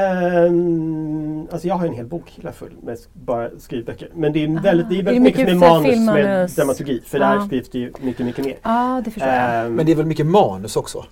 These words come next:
Speaker 3: eller?
Speaker 1: Mm. Det är mycket manus och,
Speaker 3: Ja.
Speaker 1: och mycket allt, allt,
Speaker 2: Ja.
Speaker 1: allt möjligt. Men just om vi pratar skönlitterärt så, alltså det är ju svårt att komma runt Att skriva
Speaker 2: Ja.
Speaker 1: av Stephen King.
Speaker 3: Mm.
Speaker 2: Ja.
Speaker 1: Det är ju den som alla har läst.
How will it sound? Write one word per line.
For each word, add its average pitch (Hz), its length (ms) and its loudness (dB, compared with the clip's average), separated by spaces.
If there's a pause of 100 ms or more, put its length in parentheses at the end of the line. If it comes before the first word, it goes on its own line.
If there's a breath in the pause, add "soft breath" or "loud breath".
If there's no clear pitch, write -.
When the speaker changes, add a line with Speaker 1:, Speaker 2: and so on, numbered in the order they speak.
(120)
Speaker 3:
eller? 117 160 -2
Speaker 1:
Mm. 190 320 0 (280)
Det 165 60 -8
är 156 120 -6
mycket 151 200 -8
manus 123 460 -6
och, - 100 -6 (100)
Speaker 3:
Ja. - 60 -16
Speaker 1:
och 131 60 -6
mycket 131 240 -8
allt, 123 260 -12
allt, 131 220 -6 (180)
Speaker 2:
Ja. 208 60 -8
Speaker 1:
allt 226 220 -6
möjligt. 127 340 -6
Men 147 140 -4
just 151 160 -8
om 156 60 -4
vi 156 80 -6
pratar 151 220 -8
skönlitterärt 139 800 -2
så, 143 140 -8 (220)
alltså 135 160 -8
det 135 100 -10
är 139 160 -8
ju 160 60 -6
svårt 120 340 -12
att 123 60 -18
komma 117 260 -10
runt 123 640 -14 (420)
Att - 180 -10
skriva - 220 -10 (320)
Speaker 2:
Ja. - 60 -10
Speaker 1:
av - 40 -12
Stephen 170 240 -14
King. - 120 -20 (220)
Speaker 3:
Mm. 170 140 0
Speaker 2:
Ja. 185 160 0
Speaker 1:
Det 160 60 2
är 156 80 4
ju 139 60 -4
den 117 160 -6
som 139 120 -14
alla 113 180 -6
har 113 80 -10
läst. - 240 -14